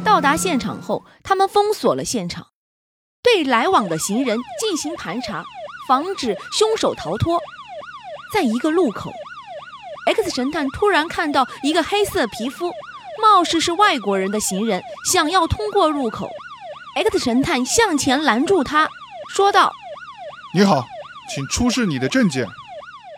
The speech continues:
Speaker 1: 此人两手一摊，表示不懂 X 神探的意思。于是，X 神探用英语说明了自己的目的。说了几遍之后，“OK，OK。”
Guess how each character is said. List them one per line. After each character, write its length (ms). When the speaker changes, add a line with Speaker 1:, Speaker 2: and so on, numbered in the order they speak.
Speaker 1:
此 140
人 240
两 260
手 220
一 140
摊， 260
表 240
示 200
不 120
懂 220
X 300
神 160
探 180
的 80
意 220
思。 260
于 260
是， 340
X 300
神 180
探 180
用 200
英 260
语 160
说 260
明 160
了 100
自 160
己 120
的 80
目 200
的。 260
说 200
了 120
几 160
遍 240
之 120
后， 280
“OK，OK。” 1000